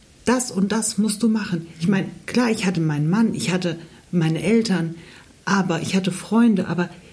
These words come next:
es wusste ja auch keiner wirklich, wie macht man das. Und,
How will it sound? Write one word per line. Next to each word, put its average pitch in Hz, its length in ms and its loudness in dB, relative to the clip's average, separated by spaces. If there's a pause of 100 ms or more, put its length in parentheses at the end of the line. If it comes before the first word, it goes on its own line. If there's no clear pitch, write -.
(460)
es - 200 0
wusste 226 260 2
ja 202 200 2
auch 294 240 0
keiner 180 400 4
wirklich, 180 400 0
wie 175 100 2
macht 156 300 -2
man 156 180 0
das. 156 220 -4
Und, 180 240 2